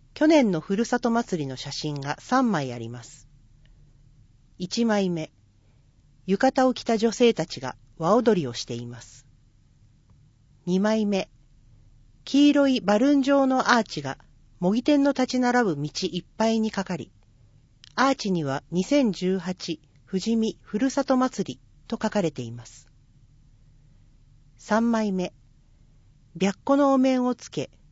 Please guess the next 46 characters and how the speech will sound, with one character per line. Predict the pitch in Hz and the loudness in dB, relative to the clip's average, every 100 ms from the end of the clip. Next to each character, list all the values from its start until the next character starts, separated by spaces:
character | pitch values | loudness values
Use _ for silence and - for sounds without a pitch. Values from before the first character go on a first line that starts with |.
| - | -20
装 | - - 294 | -6 2 4
束 | 220 208 151 | 4 0 -2
を | 139 | -6
つ | - | -8
け | - | -12
て | 143 127 - | -10 -10 -10
舞 | 156 151 | -8 -8
っ | |
て | - 208 | -2 2
い | 202 | 2
る | 190 | 0
人 | - 180 | -2 -4
が | 135 | -4
い | 113 | -8
ま | 117 | -14
す。 | - - _ _ _ _ _ _ _ _ _ _ _ _ _ | -20 -20 _ _ _ _ _ _ _ _ _ _ _ _ _
後 | 208 - 262 | -8 -2 2
ろ | 269 | 4
に | 262 | 4
は | 190 139 - _ _ | 0 -2 -8 _ _
法 | - 202 - | -6 -6 -2
被 | 254 | 2
を | 254 | 2
着 | - | 2
た | 240 | 0
男 | 214 220 | 2 2
性 | 220 214 196 | 0 0 0
も | 185 | 0
見 | 170 165 | -2 -2
え | 151 | -4
ま | 147 139 | -6 -12
す。 | - - - _ _ _ _ - _ _ _ _ - - - | -16 -20 -20 _ _ _ _ -20 _ _ _ _ -20 -20 -20
写 | - 202 | -8 -6
真 | - 233 226 202 | -2 0 0 0
終 | 180 | -2
わ | 180 170 | -2 -4
り。 | 160 - - - - _ - - _ - - - - - - - - _ _ _ - | -10 -16 -20 -20 -20 _ -20 -20 _ -20 -20 -20 -20 -20 -20 -20 -20 _ _ _ -8
文 | 185 320 320 | 2 4 6
化 | 247 196 | 4 4
の | 151 | 2
森 | 151 170 196 | -4 -4 -4
公 | 226 208 147 | 0 0 0
園。 | 104 - - _ _ _ _ _ _ _ _ _ _ _ _ | -6 -14 -20 _ _ _ _ _ _ _ _ _ _ _ _
埼 | - 269 277 | 2 2 4
玉 | 294 277 | 2 0
県 | 269 170 135 | -2 -6 -6